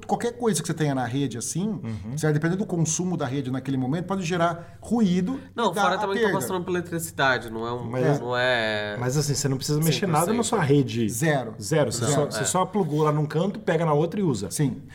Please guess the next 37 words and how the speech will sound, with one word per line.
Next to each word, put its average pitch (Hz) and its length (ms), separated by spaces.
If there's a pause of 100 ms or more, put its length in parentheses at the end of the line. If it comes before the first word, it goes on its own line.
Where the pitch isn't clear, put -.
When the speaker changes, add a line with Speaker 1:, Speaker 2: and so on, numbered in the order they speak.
Speaker 1:
Desde 151 380
que - 80
seja 180 280
tudo 151 320
dentro 160 220
da 175 120
mesma 165 240
rede 147 240
elétrica. 247 340
Speaker 2:
Tá, 160 260
não, 135 280
entendi, 135 480 (120)
entendi. 123 300
Speaker 3:
É, 214 100
porque - 320 (140)
o 160 140
bom 151 460
é 135 140
que, 135 100
por 143 120
exemplo, 131 320
eu 127 80
só 131 200
uso 143 500 (120)
no 127 160
celular, 127 720 (120)
no 113 240
MacBook 110 520
às 110 120
vezes, 120 420 (320)
e 131 140
no, 139 340
no 127 100
P 131 140
S 131 200
quatro. 117 500 (540)
Então, 151 540